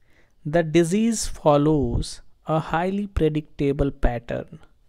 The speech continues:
रोग एक अत्यधिक अनुमानित पैटर्न का अनुसरण करता है। प्रेडिक्टेबल का मतलब होता है अनुमानित, जिसका अनुमान लगाया जा सकता है।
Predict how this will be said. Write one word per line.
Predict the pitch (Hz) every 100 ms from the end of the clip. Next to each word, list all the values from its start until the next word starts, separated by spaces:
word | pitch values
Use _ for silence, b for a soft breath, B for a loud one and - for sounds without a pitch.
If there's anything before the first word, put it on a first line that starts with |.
| - b b b b -
रोग | 135 147 202 214
एक | 160 120 120 120 - - - - _ _ _ _ _
अत्यधिक | - 160 - 175 156 127 - - - _ _ _ -
अनुमानित | 160 170 170 165 165 180 196 -
पैटर्न | 131 127 127 120 117 185 - - - -
का |
अनुसरण | 139 - 151 151 - 143 143
करता | 139 131 135 131
है। | 131 147 143 - - - _ b b b b b b b b -
प्रेडिक्टेबल | 165 170 180 - 165 175 196
का | 175
मतलब | 147 131 127 135
होता | 123 139
है | 139 151 - -
अनुमानित, | - 143 143 131 123 120 127 -
जिसका | 165 139 - 185 -
अनुमान | 156 139 135 131 131
लगाया | 123 123 123 123
जा | 120
सकता | 127 - - - 151
है। | 220